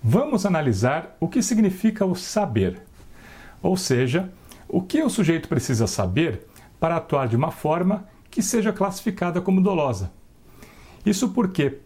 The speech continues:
para a realização de uma conduta dolosa, o sujeito deve saber o que faz, porque ninguém pode formar uma vontade dirigida a uma finalidade sem saber o que está fazendo.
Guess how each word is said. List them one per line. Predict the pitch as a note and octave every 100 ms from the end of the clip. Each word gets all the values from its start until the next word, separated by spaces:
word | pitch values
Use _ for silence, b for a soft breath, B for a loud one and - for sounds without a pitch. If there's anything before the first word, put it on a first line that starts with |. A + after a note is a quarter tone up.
| -
para | E3+ A3 A#3+
a | F3+
realização | E3 D#3 C3 B2+ - A2
de | G2+
uma | G#2
conduta | - G#2 B2 -
dolosa, | A#2+ G2+ A#2 D3 F#2+ F2 - B B B B
o | F3+
sujeito | F#3 F#3+ A#3+ -
deve | F#3+ E3+
saber | - - B2 A#2+ A#3
o | G#3
que | -
faz, | - B2+ C3+ - - - B B B B
porque | F3 - -
ninguém | F#3 A3 A3+ G#3+ A#3+
pode | G3 F#3
formar | F3 F3 C#3+ A#2
uma | G#2+ G#2+
vontade | A2+ F3 - B2 G#2+ F2+ G#2 -
dirigida | A2+ A#2 G#2 D3 E3+
a | D3
uma | A#2 F#2
finalidade | - A#3+ C4 G3+ G#2+ G#2 C3+ D3 A#3 b b b
sem | - B3+ A#3
saber | A3+ F#3 F#3
o |
que | F#3+
está | F3+ F3+
fazendo. | F#3 A2+ F2+ E2+